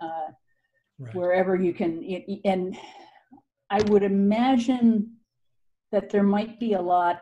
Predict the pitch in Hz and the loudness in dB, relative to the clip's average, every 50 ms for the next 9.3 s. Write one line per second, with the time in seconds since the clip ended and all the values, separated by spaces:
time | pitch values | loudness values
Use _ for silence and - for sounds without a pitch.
0 | - 175 180 170 165 165 170 170 135 - 196 - - 180 160 160 160 156 165 165 | 0 2 2 4 2 0 -2 -4 -8 -14 -14 -8 -4 -2 0 0 0 -2 -4 -8
1 | - - 220 196 190 - - - - 208 190 196 233 233 233 240 247 240 240 247 | -8 -8 -8 -6 -6 -8 -12 -4 0 2 2 4 4 6 4 6 6 6 6 6
2 | 254 254 240 - - - - - 220 220 220 220 - - - 226 226 226 240 240 | 4 2 0 -4 -12 -16 -12 -8 -6 -6 -6 -6 -8 -6 -2 2 4 4 4 4
3 | 233 233 226 233 226 226 226 - 220 202 196 208 208 208 233 226 - 226 208 - | 2 0 0 0 0 -2 -2 -2 -2 -2 -2 -2 -2 -4 -4 -4 -6 -6 -6 -4
4 | 196 190 180 175 - - - - - 247 269 269 240 - 180 165 160 156 - - | -4 -4 -4 -6 -10 -14 -10 -4 0 4 4 4 4 4 0 -4 -6 -8 -10 -14
5 | _ _ _ _ - 247 214 196 214 208 202 208 202 208 190 - 175 - - - | _ _ _ _ -2 0 2 4 6 6 6 4 2 0 -2 -4 -6 -10 -10 -10
6 | - - 226 285 285 - - - 175 156 151 - - 170 156 - 160 156 - - | -4 0 0 0 0 -2 -4 -6 -6 -6 -6 -8 -10 -10 -8 -10 -14 -14 -12 -8
7 | 185 170 165 160 160 - - - 208 190 170 180 208 226 226 233 208 202 196 202 | -6 -6 -6 -6 -8 -10 -8 -4 -4 -4 -2 -2 -4 -4 -2 -2 -2 0 0 0
8 | 196 190 185 - - 196 - - 170 - - - - - 233 233 233 226 226 - | 0 -2 -2 -4 -8 -10 -8 -10 -12 -10 -12 -14 -12 -6 -4 -2 -2 -2 -4 -4
9 | - 165 151 151 - | -4 -6 -6 -6 -8